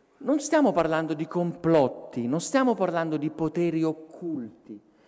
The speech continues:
stiamo semplicemente parlando del fatto che a partire dalla seconda metà del Novecento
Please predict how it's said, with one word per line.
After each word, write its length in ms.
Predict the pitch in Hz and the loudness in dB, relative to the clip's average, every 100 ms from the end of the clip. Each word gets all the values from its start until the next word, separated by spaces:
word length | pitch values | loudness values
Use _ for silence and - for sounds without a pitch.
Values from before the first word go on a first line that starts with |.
| _ | _
stiamo 460 | - - 269 156 139 | -8 0 2 2 0
semplicemente 840 | 185 175 185 185 226 233 160 139 | 0 0 0 2 4 4 2 -2
parlando 540 | 160 190 214 143 143 | -2 0 0 0 0
del 160 | 180 220 | -2 -2
fatto 400 | - 311 - 165 | -4 -6 -4 -4
che 100 | 165 | -4
a 80 | 160 | -4
partire 600 | 190 190 - 277 170 127 | -4 -6 -4 -2 -2 -2
dalla 200 | 113 123 | -2 -4
seconda 520 | 156 156 226 156 127 | -2 2 2 2 0
metà 280 | 131 156 147 | 2 2 2
del 160 | 123 | 0
Novecento 800 | 113 110 107 - 101 104 117 196 | 0 0 0 0 -2 -2 -6 -8